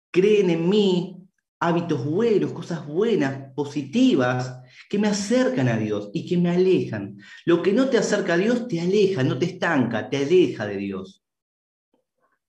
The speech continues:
No es que vos quedás en un momento de tu vida y decís, "Bueno, ya está, acá quedé. Después retomo de vuelta." No, lo que no te acerca a Dios te aleja de Dios.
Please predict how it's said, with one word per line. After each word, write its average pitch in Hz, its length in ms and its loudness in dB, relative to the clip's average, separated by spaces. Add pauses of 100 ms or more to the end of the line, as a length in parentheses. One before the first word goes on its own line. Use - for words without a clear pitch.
(120)
No 147 100 4
es 170 80 2
que 156 120 0
vos 165 160 2
quedás 160 300 0
en 156 140 2
un 160 80 0
momento 151 400 0
de 151 80 -2
tu 147 140 -4
vida 180 220 2
y 147 80 0
decís, 139 180 -4
"Bueno, 139 220 -2
ya 131 120 -10
está, 110 360 -14
acá 120 260 -4
quedé. 92 360 -6 (1040)
Después 127 320 2
retomo 143 380 2
de 127 60 4
vuelta." 113 340 2
No, 196 240 0
lo 139 160 0
que 175 80 -6
no 214 100 -4
te 196 80 -4
acerca 165 300 -6
a 165 40 -2
Dios 190 200 -2
te 151 80 -8
aleja 131 340 -4
de 95 120 -6
Dios. 92 440 -12